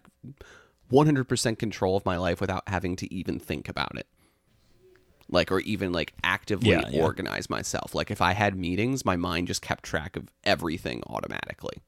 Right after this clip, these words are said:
Speaker 2: Obviously, when you're younger, you have fewer obligations for the most part, so that's a lot easier.
Speaker 1: I don't know if I had fewer at the,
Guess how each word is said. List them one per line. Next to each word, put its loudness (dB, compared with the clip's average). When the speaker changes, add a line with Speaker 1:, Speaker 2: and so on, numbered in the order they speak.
Speaker 2:
Obviously, 6
when 6
you're 4
younger, 6
you 4
have 4
fewer 4
obligations 0
for 0
the 0
most -2
part, 2
so 0
that's -10
a -4
lot 0
easier. -2
Speaker 1:
I 2
don't 4
know 6
if 4
I 8
had 0
fewer 2
at -4
the, -2